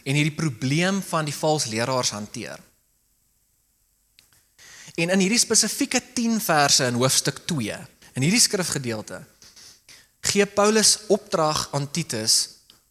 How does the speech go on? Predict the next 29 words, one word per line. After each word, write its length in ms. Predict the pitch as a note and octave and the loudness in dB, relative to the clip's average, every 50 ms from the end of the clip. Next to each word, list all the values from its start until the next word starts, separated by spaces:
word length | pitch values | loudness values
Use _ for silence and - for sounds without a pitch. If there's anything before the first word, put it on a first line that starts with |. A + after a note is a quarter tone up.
| _ _ _ | _ _ _
oor 460 | - D3+ D#3 D#3 D3 D3 D3 D3+ D3+ - - - - - - - _ - - | 2 4 6 6 6 4 2 0 -4 -12 -18 -20 -20 -20 -20 -20 _ -10 -4
hoe 180 | - C#3 F3+ A#3+ | 0 2 2 4
'n 120 | A#3 G#3+ G3 | 4 4 2
ordentlike 840 | F#3 D#3 A#2+ - B2+ A#2 C3+ E3+ E3 F#3+ G3 F#3+ - F#3+ F3+ F3+ F3 - - | 2 0 -2 -2 -2 -2 -2 -2 -4 -6 -6 -6 -6 -6 -6 -6 -8 -12 -10
Christelike 720 | - - - - - G3 F#3 F3+ - - F3+ E3+ - E3+ | -4 -2 0 0 2 2 2 2 2 0 -2 -2 -2 -4
lewenswyse 760 | C#3 A#2+ A#2 B2 B2 C3+ C3+ B2+ - B2 A#2 A2+ A2 - - | -2 -2 -2 -2 -2 -2 -2 -2 -2 -2 0 0 2 2 0
lyk. 420 | G#2 G2 G2 G2 F2+ - - - - _ _ _ _ _ _ _ - - | 0 -2 -4 -6 -6 -10 -14 -20 -20 _ _ _ _ _ _ _ -10 -4
Hoe 100 | C3 C#3 | 0 2
dit 160 | E3+ F#3+ - | 2 2 2
lyk 380 | C3+ B2+ C3+ C#3+ C#3+ - - - - - - - - - - - | 2 2 2 2 0 -2 -8 -18 -20 -20 -20 -20 -20 -20 -8 -4
in 180 | D3+ D3 C#3+ | -4 -4 -2
teenstryd 560 | - G3+ A3 G#3+ G#3+ G#3 - - F3+ E3 D#3+ D#3+ | -2 0 0 2 2 2 2 2 2 2 2 0
met 120 | D3+ C#3 | -2 -2
die 120 | C3 C3 | -2 -2
van 120 | - - D#3+ | -2 -2 -2
die 120 | D3+ C#3 | -2 -2
vals 380 | - - D#3+ D3 C#3+ C3+ B2+ - | -2 0 2 2 4 2 2 0
leraars. 640 | A#2 A2 A2+ A#2+ A2+ G#2 D#2 F2 F2+ - - - - _ _ _ _ - - - - | 0 0 -2 -2 -2 -4 -8 -8 -8 -8 -8 -8 -10 _ _ _ _ -20 -20 -8 -4
En 140 | - E3+ F#3 | -2 2 2
dan 160 | F#3 F3+ F#3 | 4 2 4
ook 180 | F#3+ F#3+ F3+ - | 2 2 0 2
wat 240 | G#2+ B2+ C#3 E3+ | 0 0 2 4
se 120 | - - A#3+ | 2 2 2
effek 540 | G3 E3+ - - - - B3+ G3 C3+ - - | 0 -2 -2 -4 -4 -2 -2 -2 0 2 2
so 420 | - - - - A3+ A3 A3 A3+ | 4 4 4 4 2 0 -2 -2
'n 140 | A3 F#3 E3+ | -2 0 0
Christelike 500 | - - F#3 F3+ - - F3 E3 - D#3+ | 0 0 0 0 -2 -2 -4 -4 -4 -4
lewenswyse 720 | C3 B2 C3 C3+ D3 D3+ C#3+ - C3 B2 B2 B2 - - | -4 -4 -4 -2 -2 -2 -4 -2 -2 -2 0 0 0 0
het 420 | A#2+ G2+ G#2 B2 C3 A2 - - | 0 -2 -2 -2 -2 -2 -6 -12